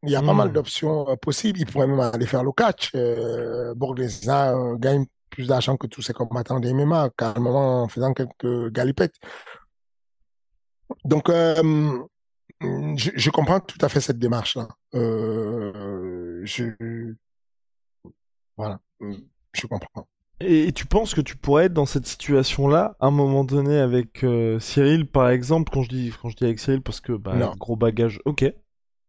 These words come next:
Speaker 1: Non.
Speaker 2: Non, non, quand je dis, pas, c'est, pardon.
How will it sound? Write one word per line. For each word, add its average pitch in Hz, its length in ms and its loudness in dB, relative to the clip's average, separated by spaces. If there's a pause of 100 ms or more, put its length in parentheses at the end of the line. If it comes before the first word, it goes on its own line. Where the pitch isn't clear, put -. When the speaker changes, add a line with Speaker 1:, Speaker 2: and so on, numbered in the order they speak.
(560)
Speaker 1:
Non. 104 160 -8
Speaker 2:
Non, 220 100 6
non, 214 140 2
quand 214 100 2
je 208 80 0
dis, 220 100 2 (340)
pas, 208 100 2
c'est, - 180 -2 (180)
pardon. 139 240 2